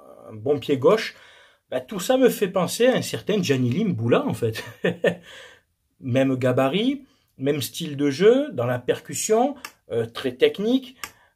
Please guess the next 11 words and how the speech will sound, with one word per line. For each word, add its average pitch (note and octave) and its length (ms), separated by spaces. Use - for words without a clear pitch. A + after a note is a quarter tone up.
Euh, C3 240
mais C#3 140
je E3+ 120
pense B3+ 440
que, D3+ 720
que D#3 100
Gueye, G3+ 440
euh, B2+ 880
et C3 80
je A2 180
l'espère, B2 600